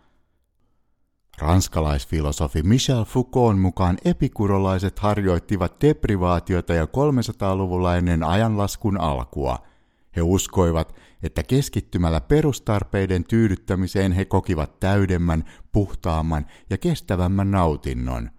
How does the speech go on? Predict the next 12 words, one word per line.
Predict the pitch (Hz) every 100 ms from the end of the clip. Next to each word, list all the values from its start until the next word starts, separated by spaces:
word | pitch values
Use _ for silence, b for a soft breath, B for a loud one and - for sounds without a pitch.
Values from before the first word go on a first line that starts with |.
| _ _ _ _ -
Epikurolaiset | 120 95 - - 85 78 73 78 -
koettelivat | 101 95 85 90 80 78 76
itseään | 101 98 - 87 78
nukkumalla | 92 92 - 95 85 87
olkisängyllä, | 120 123 - 101 113 98 87 78 73 78 69 B B -
käyttämällä | 127 131 - 95 80
karkeita | 80 110 131 113 101 87 78
vaatteita | 78 85 82 - 80 78 78 B B B
ja | -
syömällä | - 98 80 67 64
kuivaa | - 120 110 85 85 90
leipää. | 95 76 - 57 55